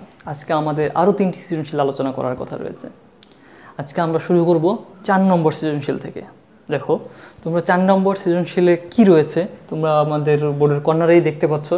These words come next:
যে চার নম্বর সৃজনশীলে লেখা আছে যে, কি লেখা আছে দেখো,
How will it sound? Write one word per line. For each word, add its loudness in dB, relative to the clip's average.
যে -2
চার -4
নম্বর -4
সৃজনশীলে -2
লেখা -2
আছে -2
যে, 0
কি 0
লেখা 6
আছে 0
দেখো, 0